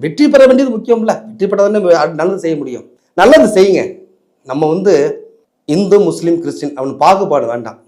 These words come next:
எல்லாம் ஓரின மக்கள் தான், எல்லாம் நம்ம எல்லாமா சகோதரர்கள் தான், எல்லாம் அண்ணன் தம்பி தான்.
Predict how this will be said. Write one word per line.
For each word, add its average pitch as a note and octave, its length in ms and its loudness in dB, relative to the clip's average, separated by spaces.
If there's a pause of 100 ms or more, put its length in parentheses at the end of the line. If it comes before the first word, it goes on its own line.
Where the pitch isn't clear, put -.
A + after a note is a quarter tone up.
(100)
எல்லாம் F#3 440 -2
ஓரின C#3 380 -4
மக்கள் B2 340 -10
தான், A#2+ 140 -14 (440)
எல்லாம் F#3+ 420 0
நம்ம C#3+ 220 -2
எல்லாமா F#3 280 0
சகோதரர்கள் D#3 760 0
தான், - 120 -16 (300)
எல்லாம் E3+ 280 0 (100)
அண்ணன் E3 240 0
தம்பி C3 200 -6
தான். B2+ 160 -6